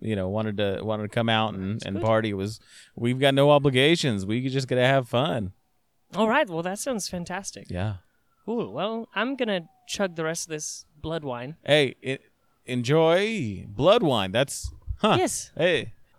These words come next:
Speaker 1: was that blood?
Speaker 2: Uh, it's just a fun name, you know?
Speaker 1: Oh, okay.
Speaker 2: Yes.
Speaker 1: Gotcha.
Speaker 2: Yeah.
Speaker 1: I see why it's got the name. It's con-, yeah, that makes sense. You know what? I'm putting a couple things together.
Speaker 2: It's an acquired taste.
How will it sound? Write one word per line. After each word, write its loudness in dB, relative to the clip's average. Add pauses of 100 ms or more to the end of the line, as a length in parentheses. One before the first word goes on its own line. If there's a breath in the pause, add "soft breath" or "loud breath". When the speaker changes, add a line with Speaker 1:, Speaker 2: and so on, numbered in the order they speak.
(160)
Speaker 1:
was 6
that 4
blood? 8 (560)
Speaker 2:
Uh, 6 (120)
it's 2
just -2
a 0
fun 0
name, 0
you -4
know? 8
Speaker 1:
Oh, 10
okay. 4
Speaker 2:
Yes. 2
Speaker 1:
Gotcha. 6
Speaker 2:
Yeah. 2
Speaker 1:
I 6
see 2
why 10
it's 6
got 8
the 2
name. 4
It's 0
con-, 0
yeah, 0
that 4
makes 0
sense. -2
You 0
know 2
what? 4
I'm -2
putting 0
a 0
couple 2
things -2
together. 2
Speaker 2:
It's -8
an 0
acquired 2
taste. -8